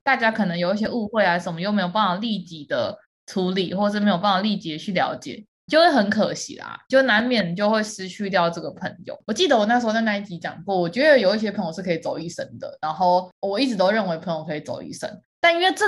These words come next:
这一年也发生了很多事情，所以我现在再回去想到这个主题的时候，我会觉得少部分的朋友可以走一生，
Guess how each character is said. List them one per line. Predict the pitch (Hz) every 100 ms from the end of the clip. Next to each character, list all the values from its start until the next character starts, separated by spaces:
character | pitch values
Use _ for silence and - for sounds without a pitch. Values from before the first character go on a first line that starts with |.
| 415
这 | 381 381
一 |
年 | 381 226 165
也 | 170
发 | 208 208
生 | 214
了 | 185
很 | 190 160
多 | 170 170
事 | - 196
情， | - - - _ _ -
所 | - 320
以 |
我 | 226
现 | - 370
在 | 349
再 | 349 320
回 | 226 196
去 | 208 302
想 | 269 165
到 | 165 202
这 | 208
个 | 185
主 | 175 -
题 | - 95
的 | 175
时 | -
候， | 180 226 147
我 |
会 | 190 220
觉 | 175 151
得 | 156 160 -
少 | - 202
部 | 190 - 302
分 | 294 254
的 | 196
朋 | 196 196
友 | 175
可 | 185
以 | 180
走 | 175 143
一 | 160
生， | 175 -